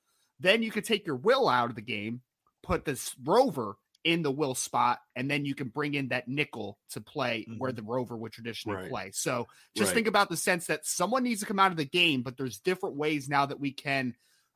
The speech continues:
Speaker 1: oh, I don't wanna say overcompensate, but you can work so that you have advantages from a speed
Speaker 2: Yeah, it's about
Speaker 1: perspective.
Speaker 2: matchups, right? It's about matchups,
Speaker 1: Exactly.
Speaker 2: right? Like, how can you,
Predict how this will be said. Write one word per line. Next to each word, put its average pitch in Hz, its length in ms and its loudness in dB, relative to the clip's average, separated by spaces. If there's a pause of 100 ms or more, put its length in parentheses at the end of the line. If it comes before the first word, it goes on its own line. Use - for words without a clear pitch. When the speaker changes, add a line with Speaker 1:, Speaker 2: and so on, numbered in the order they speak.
(300)
Speaker 1:
oh, 160 180 -6
I 160 60 -4
don't 185 60 0
wanna 185 60 -2
say - 200 -2
overcompensate, 131 840 -2
but - 140 -10
you 160 100 -8
can 147 460 -2 (160)
work 180 400 -2
so - 220 -4
that 151 180 -4
you 143 80 -4
have 156 420 4
advantages 123 840 -2
from 113 200 -8
a 104 40 -10
speed - 240 -4
Speaker 2:
Yeah, 247 60 10
it's 190 100 6
about 185 200 12
Speaker 1:
perspective. 220 340 12
Speaker 2:
matchups, - 380 -2
right? 127 100 12
It's 156 80 10
about 170 160 12
matchups, 156 360 12
Speaker 1:
Exactly. - 200 -2
Speaker 2:
right? 117 140 6
Like, 131 140 6
how 175 180 10
can 151 180 2
you, 170 160 2